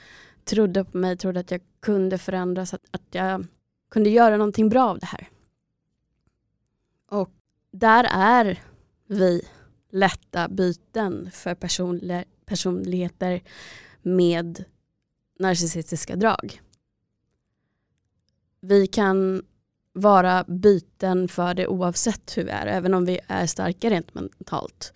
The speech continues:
Då tar det längre tid att bryta ner och vi kanske inte är så himla sugna på att dras med i det hela heller. Men alla kan ju göra det. Det beror ju lite på vad man innerst inne har för längtan och vad de hittar i dig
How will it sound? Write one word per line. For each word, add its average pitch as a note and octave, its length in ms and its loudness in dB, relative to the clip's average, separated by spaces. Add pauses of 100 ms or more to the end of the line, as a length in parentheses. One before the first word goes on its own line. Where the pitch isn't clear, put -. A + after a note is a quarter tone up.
(480)
Då F3 40 -6
tar F3 160 -2
det F3 60 0
längre E3+ 280 -2
tid E3+ 220 -6
att E3+ 140 -6
bryta E3 260 -6
ner F#3 220 0
och E3+ 80 -2
vi E3+ 40 -6
kanske E3+ 360 -4
inte E3+ 460 -6 (480)
är E3+ 140 -2
så E3+ 100 -6
himla E3+ 180 -2
sugna F3+ 440 -4
på - 200 -8
att - 360 -10
dras F3+ 280 -2
med G#3+ 240 2
i F3 40 -4
det - 120 -4
hela F3 200 -4
heller. G3+ 540 -2 (1500)
Men G3 220 2
alla F3+ 300 2 (200)
kan F3 380 -2
ju E3+ 120 -4
göra E3+ 300 -4
det. - 160 -14 (640)
Det G3 120 -4
beror G#3+ 180 2
ju G#3 60 0
lite F#3 200 -6
på E3+ 380 -4 (260)
vad F3+ 120 -2
man F3+ 120 0
innerst F3+ 400 0
inne E3 160 -2
har D#3 140 -4
för E3+ 140 -6
längtan F3 520 -2
och E3 100 -4
vad E3 120 -2
de E3+ 180 0
hittar F#3 720 -8 (600)
i G#3+ 180 4
dig - 440 -8